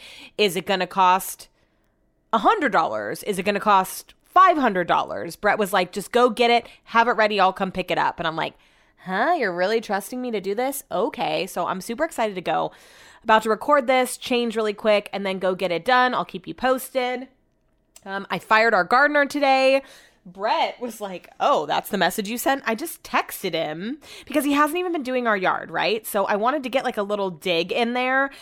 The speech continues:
So I said, "Good morning. We don't need your services anymore. Brett has been doing our backyard, and we are gonna have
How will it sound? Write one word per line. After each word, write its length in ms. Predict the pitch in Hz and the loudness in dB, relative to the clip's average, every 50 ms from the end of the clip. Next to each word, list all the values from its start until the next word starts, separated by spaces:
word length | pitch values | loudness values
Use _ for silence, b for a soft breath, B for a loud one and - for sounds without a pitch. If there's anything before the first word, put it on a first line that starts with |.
| B B B | B B B
So 120 | B - 254 | B -4 -2
I 20 | |
said, 220 | - 262 233 202 - | 0 0 -2 2 0
"Good 100 | 247 226 | 0 2
morning. 500 | 269 294 294 285 277 262 262 254 254 233 | 2 2 2 2 2 2 2 0 -2 -2
We 120 | 247 247 | -2 0
don't 160 | 262 262 247 | 0 -2 -2
need 160 | 254 254 220 | -4 -6 -4
your 100 | 247 254 | -4 -4
services 460 | 240 - 233 214 214 208 - 196 180 196 | -2 -2 -4 -2 -2 -4 -6 -6 -6 -6
anymore. 380 | 196 196 196 185 185 185 190 | -6 -4 -2 0 2 2 0
Brett 260 | 185 190 185 214 247 | 2 2 2 2 2
has 160 | 247 240 214 208 | 0 -6 -4 -4
been 100 | 233 220 | -4 0
doing 240 | 220 226 220 220 | 0 0 0 2
our 100 | 208 196 | 0 0
backyard, 600 | 185 196 180 185 180 - 190 170 170 170 165 165 160 | 2 2 0 0 0 0 0 2 4 4 2 0 -2
and 400 | - 175 175 165 165 165 170 160 | -4 -4 -2 0 0 -2 -2 -6
we 180 | 170 175 170 160 | -6 -6 -4 -2
are 120 | 160 170 | -4 -4
gonna 220 | 165 170 165 165 160 | -4 -4 -6 -8 -6
have 340 | 160 165 160 160 156 170 | -2 0 0 0 0 -4